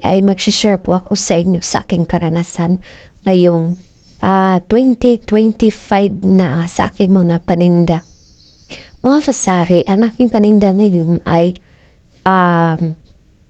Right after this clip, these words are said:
sa aking na, ah, natuklasan ay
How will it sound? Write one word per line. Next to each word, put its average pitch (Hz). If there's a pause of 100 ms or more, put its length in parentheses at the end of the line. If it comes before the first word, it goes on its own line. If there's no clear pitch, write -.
(320)
sa -
aking 233
na, 226 (560)
ah, 220
natuklasan 202
ay 226